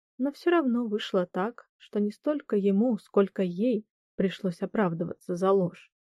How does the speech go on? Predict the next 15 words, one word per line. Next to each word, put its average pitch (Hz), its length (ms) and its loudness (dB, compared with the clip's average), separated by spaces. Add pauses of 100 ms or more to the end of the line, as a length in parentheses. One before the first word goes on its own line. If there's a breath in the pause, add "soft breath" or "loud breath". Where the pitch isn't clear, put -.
(160)
Ибо 269 260 4
мир 277 260 4
устроен 233 540 2
мужчинами. 214 800 -2 (300)
Именно 226 420 4
они 254 260 2
диктуют 196 460 2
в 196 60 4
нём 208 220 6
свои 220 300 2
законы. 214 560 4 (540)
Ависа 202 380 2
всегда 202 440 2
это 175 160 -2
знала, 180 480 -4